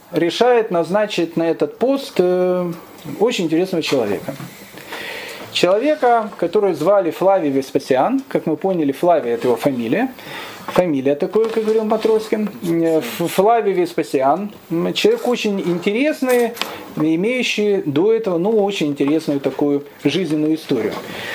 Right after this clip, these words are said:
Э, к зиме шестьдесят седьмого года Флавий Веспасиан, подобно бывшему мэру Москвы Лужкову,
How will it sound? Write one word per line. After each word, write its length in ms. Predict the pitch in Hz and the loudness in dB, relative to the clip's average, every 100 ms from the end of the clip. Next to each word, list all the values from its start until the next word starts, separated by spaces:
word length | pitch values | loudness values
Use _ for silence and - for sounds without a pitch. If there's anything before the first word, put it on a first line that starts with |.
| - - - - | -8 -8 -10 -2
Э, 420 | 147 151 156 160 156 - - - - - - - | 2 4 4 2 0 -10 -12 -12 -12 -14 -10 0
к 360 | 196 196 202 | 2 4 0
зиме 640 | 147 143 214 285 240 190 190 - - - | 0 -2 0 2 2 0 -2 -16 -12 -4
шестьдесят 480 | 202 202 233 226 | -2 2 2 0
седьмого 340 | 233 208 233 240 | 0 2 4 4
года 540 | 269 320 220 185 185 | 4 4 4 4 0
Флавий 440 | - 190 233 233 214 | -2 2 4 4 2
Веспасиан, 640 | 196 196 208 262 285 285 | 2 0 -2 2 2 2
подобно 720 | - 175 170 208 156 147 139 - | 2 0 2 0 2 0 0 -2
бывшему 500 | 143 143 208 - 156 | -2 0 0 0 0
мэру 320 | 160 175 156 135 | 2 2 2 0
Москвы 580 | 147 156 - 151 135 127 | -2 -2 -2 0 0 -2
Лужкову, 600 | 151 175 - 294 240 | -4 -2 2 2 2